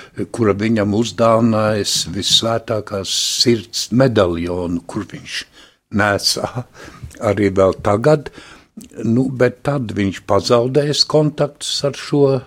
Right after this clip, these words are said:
veco kundzi, un kādreiz, kad viņš jau bijis rektors jēzuītu un kolē-, kolēģijā, tad, eh,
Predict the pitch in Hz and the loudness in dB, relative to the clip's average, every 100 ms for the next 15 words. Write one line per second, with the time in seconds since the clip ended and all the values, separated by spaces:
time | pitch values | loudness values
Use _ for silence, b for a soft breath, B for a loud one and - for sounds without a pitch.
0 | - 135 - - 143 123 - 147 156 139 | -4 -2 -2 0 0 0 -2 0 2 2
1 | 143 - B B B B B - 123 113 | 0 -2 B B B B B 2 4 4
2 | - 127 127 107 95 90 - 101 87 107 | 2 0 0 2 0 0 -2 -4 0 -2
3 | 98 - 98 87 107 98 87 - - 107 | -2 -2 -2 0 0 0 0 -2 0 2
4 | 110 - 98 92 92 - 107 95 92 92 | 0 0 -2 0 0 -2 0 0 -2 -4
5 | 90 - - 107 110 - - 110 113 131 | -4 -6 -4 -4 -4 -8 -4 0 2 2
6 | 127 - _ - - - 110 123 131 139 | 0 -8 _ -14 -12 2 4 4 4 2
7 | 127 139 135 135 131 123 - B B B | 2 -4 -2 0 0 -4 -10 B B B
8 | - 110 127 131 139 131 - - - _ | 0 2 2 0 0 -2 -4 -18 -20 _
9 | - 117 120 120 | -8 -4 -2 -4